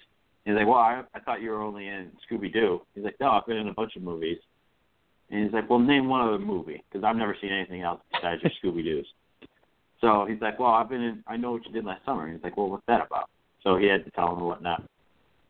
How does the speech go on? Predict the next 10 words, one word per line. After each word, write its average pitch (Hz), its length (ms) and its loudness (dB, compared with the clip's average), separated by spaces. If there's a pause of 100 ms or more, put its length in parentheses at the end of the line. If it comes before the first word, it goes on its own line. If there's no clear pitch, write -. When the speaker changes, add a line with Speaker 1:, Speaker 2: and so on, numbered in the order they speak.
(140)
Speaker 1:
And 107 120 0
then, 104 260 4
uh, 87 380 2
then 120 160 4
he 117 100 4
found 110 280 0
out 95 180 -4
after 101 300 -8
that 101 240 -10
that 87 120 -10